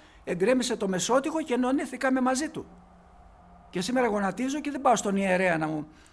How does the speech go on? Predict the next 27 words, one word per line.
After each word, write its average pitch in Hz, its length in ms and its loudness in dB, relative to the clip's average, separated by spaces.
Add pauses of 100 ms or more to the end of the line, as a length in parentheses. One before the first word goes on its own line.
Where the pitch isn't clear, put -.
(320)
να 151 140 -4
κάνει 175 220 -4
μία 175 200 -4
ευχή 165 560 -4
ή 165 60 -4
να 156 120 -4
προσευχηθεί 156 520 -8
για 156 140 -2
το 143 120 -8
Θεό. 170 200 -4
Γονατίζω 277 500 0
όπου 190 180 2
είμαι 160 240 -2
εγώ 175 220 -4
και 311 80 -6
επεμβαίνει 277 400 -2
το 247 80 -8
Πνεύμα 269 220 -6
το 202 140 -4
Άγιο 262 300 0 (260)
και 226 100 -10
με 233 60 -4
ενώνει 285 220 -2
με 269 80 -4
το 240 120 -8
Θεό 269 140 -8
μαζί. 262 320 -6